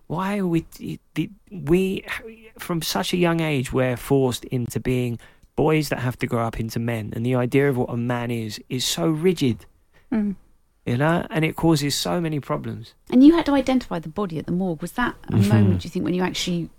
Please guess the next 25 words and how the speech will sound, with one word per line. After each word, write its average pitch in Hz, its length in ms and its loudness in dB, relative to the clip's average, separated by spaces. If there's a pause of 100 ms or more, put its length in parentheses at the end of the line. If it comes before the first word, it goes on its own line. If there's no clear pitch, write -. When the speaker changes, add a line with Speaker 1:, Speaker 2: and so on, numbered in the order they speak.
(160)
Speaker 3:
I 190 60 2
mean, 196 160 2
you 202 60 -4
were 208 60 -4
forced 214 400 -6
to 170 60 -8
grow 185 200 -4
up, - 120 -8
really, - 220 -6
then, - 180 -6
weren't - 240 0
Speaker 1:
I 123 40 8
Speaker 3:
you? 110 60 6
Speaker 1:
just - 200 0
cried 113 260 4
my 113 240 6
eyes 120 120 4
out, 113 220 4
kissed - 260 0
him 110 100 4
and 104 100 2
said, 110 200 2
"You 110 120 0
silly 120 320 4
idiot." 110 320 4